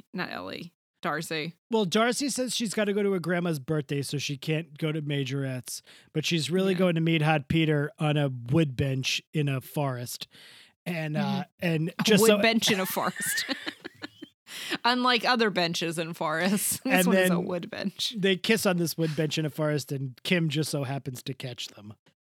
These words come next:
Speaker 1: Yeah, it, there's a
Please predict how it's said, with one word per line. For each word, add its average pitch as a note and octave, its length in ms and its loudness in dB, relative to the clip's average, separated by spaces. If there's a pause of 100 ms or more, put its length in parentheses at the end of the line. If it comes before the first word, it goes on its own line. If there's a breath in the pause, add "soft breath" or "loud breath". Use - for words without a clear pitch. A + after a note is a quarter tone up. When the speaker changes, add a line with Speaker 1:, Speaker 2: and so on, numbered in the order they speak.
(1160 loud breath)
Speaker 1:
Yeah, G3 420 0 (200)
it, A3+ 260 0
there's B3 260 4
a C4 120 2